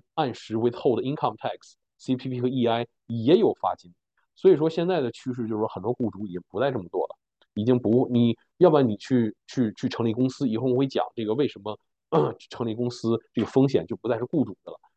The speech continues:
呃，然后要么你就给我做 employee，呃，我宁可给你这个一些 taxable，一些 benefits，比如说 dental 啊，呃，然后这些，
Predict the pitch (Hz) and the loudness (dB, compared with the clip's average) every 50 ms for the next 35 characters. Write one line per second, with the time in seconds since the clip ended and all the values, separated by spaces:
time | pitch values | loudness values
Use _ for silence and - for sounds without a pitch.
0 | _ _ _ _ - 113 117 117 117 113 113 120 - 180 156 139 120 120 - _ | _ _ _ _ -4 -4 -4 -2 -2 -2 -2 0 2 2 2 2 2 0 -4 _
1 | _ _ _ _ _ _ _ _ - - _ 131 175 170 143 113 107 110 - - | _ _ _ _ _ _ _ _ -20 -14 _ 2 2 2 2 0 -4 -4 -4 -4
2 | 110 - 123 113 110 117 - _ 101 101 104 101 98 - _ _ _ _ _ _ | -2 0 0 0 0 0 -4 _ -4 -4 -4 -6 -8 -12 _ _ _ _ _ _
3 | 98 101 101 104 117 143 139 131 127 110 123 113 120 113 101 _ - 110 104 110 | -6 -6 -4 -2 -2 -2 -2 -2 -2 -2 -2 -4 -4 -6 -8 _ -10 -8 -6 -4
4 | 98 95 98 - - 110 - - 117 107 - - 110 107 - 127 127 123 - 120 | -4 -4 -6 -6 -10 -10 -8 -8 -8 -8 -6 -2 -2 0 2 2 0 2 4 2
5 | 113 - 123 123 143 147 123 - 113 90 - - _ 92 92 95 101 98 98 - | 4 4 4 4 4 4 2 2 0 -4 -4 -8 _ -14 -10 -6 -4 -4 -2 0
6 | - 117 120 123 120 110 104 104 101 98 101 - _ _ _ _ _ - 98 95 | 0 0 0 0 0 0 0 2 0 0 -2 -4 _ _ _ _ _ -4 -2 -2
7 | 95 92 92 90 - 107 98 - 90 95 - - 101 92 - | 0 0 -2 0 0 0 0 0 -2 -4 -4 -4 -4 -4 -4